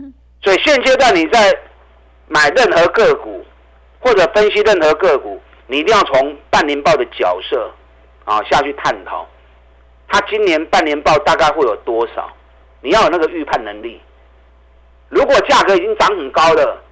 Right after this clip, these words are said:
那不管业绩好坏都不用考虑，一定要找价格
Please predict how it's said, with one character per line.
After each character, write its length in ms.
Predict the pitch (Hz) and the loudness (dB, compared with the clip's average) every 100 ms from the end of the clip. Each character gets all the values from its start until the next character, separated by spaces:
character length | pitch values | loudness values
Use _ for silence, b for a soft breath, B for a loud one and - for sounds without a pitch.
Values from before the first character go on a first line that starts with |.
| _ _ | _ _
那 80 | 131 | -6
不 120 | - | -4
管 160 | 214 143 190 | 0 0 0
业 100 | 175 | -2
绩 140 | 175 151 | -2 -4
好 120 | 117 | -2
坏 160 | 151 | 0
都 80 | 139 | -2
不 80 | 156 | -4
用 140 | 202 | -6
考 220 | - 85 98 | -8 -12 -14
虑， 120 | 98 _ _ _ _ _ _ _ _ _ _ - | -18 _ _ _ _ _ _ _ _ _ _ -8
一 80 | |
定 120 | 170 254 | 0 0
要 80 | - | 2
找 360 | 139 110 98 - _ _ _ _ _ - | 2 0 -2 -16 _ _ _ _ _ -2
价 160 | 269 - | 2 2
格 140 | 160 | 4